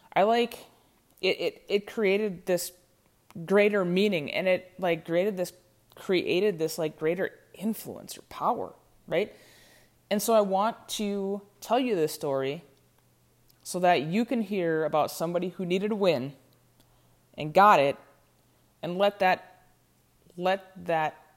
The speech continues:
let you hearken back to a time when, when you needed a win and you got a win.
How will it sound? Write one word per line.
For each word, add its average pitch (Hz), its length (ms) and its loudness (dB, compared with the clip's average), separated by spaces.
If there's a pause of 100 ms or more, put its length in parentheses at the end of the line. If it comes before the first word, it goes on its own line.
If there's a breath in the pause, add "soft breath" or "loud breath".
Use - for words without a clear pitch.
(160)
let 170 400 -4
you 156 520 -2
hearken 156 440 -2
back 143 280 -2
to 160 120 -8
a 143 40 -2
time 143 380 -6
when, 135 320 -6 (1400)
when 170 160 -4
you 185 100 0
needed 196 300 2
a 180 60 2
win 160 180 -2
and 156 100 -4
you 147 80 -6
got 123 220 -4
a - 20 -8
win. 101 260 -12